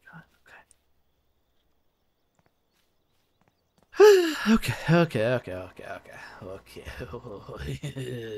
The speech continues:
<laughs> Fuck. All right, so I can do that. I can, but I have to open the gate, like, the last minute, though,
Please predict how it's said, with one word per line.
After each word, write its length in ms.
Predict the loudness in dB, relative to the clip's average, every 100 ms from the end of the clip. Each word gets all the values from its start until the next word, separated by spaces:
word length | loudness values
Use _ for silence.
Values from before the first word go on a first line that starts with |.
| -14 -18 -20 -20
<laughs> 300 | -20 _ _
Fuck. 360 | _ -12 -12 -18 _ -20
All 60 | -20 -20 _ _ _ _ _ _ _ _ _ _ -16 -16
right, 100 | -14
so 140 | -10 -10
I 60 |
can 360 | -10 -8 -6 -6
do 140 | -8 -12
that. 140 | -14
I 60 | -14
can, 560 | -14 -14 -14 -16 -18 -20 _ _ -20 _ _ _ _ _ -20 _ _ _ -20 _ _ -20 -20 _ _ _ _ _ _ _ _ _ _
but 240 | -4 -2 -4 _ _ _ _ _ _ _ _ _ _ _ -20
I 60 |
have 360 | -12 -2 -2 -2
to 60 | -6
open 220 | -10 -10
the 100 | -12
gate, 240 | -12 -12
like, 120 | -14 -18
the 80 |
last 460 | -14 -12 -10 -10 -12
minute, 260 | -12 -14 -16
though, 260 | -16 -16